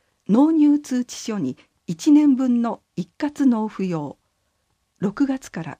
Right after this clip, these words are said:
二十六年三月納期分と、各月納付用、六月から九月納期分の納付書を同封しています。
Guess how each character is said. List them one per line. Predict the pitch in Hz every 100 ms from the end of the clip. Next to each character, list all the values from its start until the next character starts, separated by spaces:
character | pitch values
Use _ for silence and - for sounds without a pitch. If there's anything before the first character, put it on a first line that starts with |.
| -
二 | 247
十 | 302 262 160
六 | 165 233
年 | 202 143
三 | - 247
月 | 226 165 -
納 | 156 170
期 | 165 160
分 | 147 - _ _ _ _ 165
と、 | 170 165 _ _ _ _ _ _ _ _
各 | - 277 370
月 | 233 175 156
納 | 160 180
付 | 180 165
用、 | 156 131 - _ _ _ _ _
六 | - 214 302
月 | 302 294
か | - 170
ら | 147
九 | -
月 | 247 202 -
納 | 160 165
期 | 165 165
分 | - - _ _ _
の | 226 247 _
納 | 208 240
付 | 240
書 | - 269
を | 160
同 | 160 165
封 | 170 151
し | 147 -
て | -
い | 135
ま | 127
す。 | 151 _